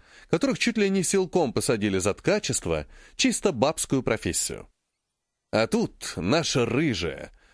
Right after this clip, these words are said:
вся такая боевитая и едва ли не эталон для вооруженных сил Спарты.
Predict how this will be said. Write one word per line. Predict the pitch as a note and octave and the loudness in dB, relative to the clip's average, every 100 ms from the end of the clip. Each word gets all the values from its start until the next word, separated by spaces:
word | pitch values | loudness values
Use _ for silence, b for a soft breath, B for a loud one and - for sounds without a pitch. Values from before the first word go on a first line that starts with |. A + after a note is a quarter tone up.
| b | b
вся | - C3 | 0 0
такая | A2 A#2+ A#2+ | 2 2 2
боевитая | B2 C#3 C3+ C#3 F3 - F2 E2 F2+ | 2 2 2 2 0 0 0 2 2
и | |
едва | G2+ B2+ A#2+ F3+ | 2 0 2 2
ли | F3 | 2
не | F#3 F#3 | 2 2
эталон | D#3 E3+ D#3 A3 G#3+ | 2 2 4 0 2
для | G3 | 2
вооруженных | F#3+ F#3 C#3+ F3 F#3 E3+ | 2 2 2 0 0 0
сил | - D3 C#3+ | 0 0 0
Спарты. | - B2+ G#2+ - D#2 | 2 2 0 -2 -6